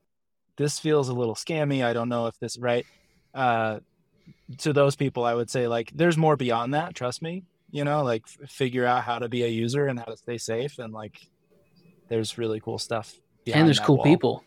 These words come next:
Speaker 1: you know?
Speaker 2: building cool things.
Speaker 1: And, and yeah, it, it, it, honestly, more than anything, that's what it is right now: is cool people building cool things, right? And I think there are a couple of solid use cases, and I have a lot of hope that there will be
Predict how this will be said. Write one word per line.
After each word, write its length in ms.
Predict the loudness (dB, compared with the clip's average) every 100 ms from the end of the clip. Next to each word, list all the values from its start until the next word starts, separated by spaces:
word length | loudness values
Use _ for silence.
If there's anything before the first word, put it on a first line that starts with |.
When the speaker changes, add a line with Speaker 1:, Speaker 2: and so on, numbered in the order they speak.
| _ -14
Speaker 1:
you 80 | 2
know? 40 |
Speaker 2:
building 200 | 4 6 6
cool 180 | 4
things. 540 | 4 4 2 -4 -12 -20 _ _ _ _ _ _ _ _ -8
Speaker 1:
And, 380 | -4 -2 -2 -4
and 240 | -2 0 0 _ 0
yeah, 180 | 4
it, 220 | 4 2 -2
it, 120 | -4
it, 200 | -4 -2
honestly, 440 | 0 2 0 -2
more 240 | -2 -2 -2
than 140 | 0
anything, 520 | 0 0 -4 -10 -14 -8
that's 280 | -4 -4 -4
what 120 | -4
it 120 | -4
is 120 | -6
right 160 | -8 -8
now: 180 | -8 -8
is 140 | -8
cool 260 | -8 -6 -6
people 320 | -6 -4 -4
building 360 | -2 -2 -2 -8
cool 220 | -8 -8
things, 580 | -6 -8 -8 -10 -10 -12 _ _ _ _
right? 280 | -2 0 0
And 120 | 0
I 80 | -2
think 220 | -4 -6
there 140 | -2 -2
are 60 |
a 60 | -2
couple 400 | -2 -2 0 -2
of 80 | -2
solid 400 | -2 -4 -4 -6
use 220 | -8 -6
cases, 640 | -4 -4 -4 -6 -6 -12 -14 _ _ _ -8
and 520 | -6 -4 -6 -8 -12 -10
I 140 | -10
have 100 | -8
a 40 | -6
lot 220 | -4 -4
of 60 | -4
hope 260 | -6 -6
that 120 | -8 -4
there 160 | -4
will 140 | -6 -8
be 360 | -6 -6 -8